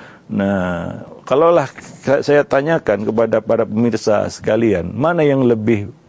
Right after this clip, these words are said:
mm, layak, ya, lebih pantas? Orang tua lebih memahami anak atau anak yang memahami orang tua? Ya, tentunya kita manusia dewasa, berakal, sempurna, dan lain sebagainya, kitalah yang harus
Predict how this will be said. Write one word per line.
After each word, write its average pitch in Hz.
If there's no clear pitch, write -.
mm, 101
layak, 104
ya, 92
lebih 104
pantas? 101
Orang 139
tua 151
lebih 123
memahami 113
anak 123
atau 139
anak 160
yang 117
memahami 104
orang 101
tua? -
Ya, 110
tentunya 127
kita 147
manusia 127
dewasa, 117
berakal, 110
sempurna, 107
dan 104
lain 107
sebagainya, 113
kitalah 151
yang 113
harus 127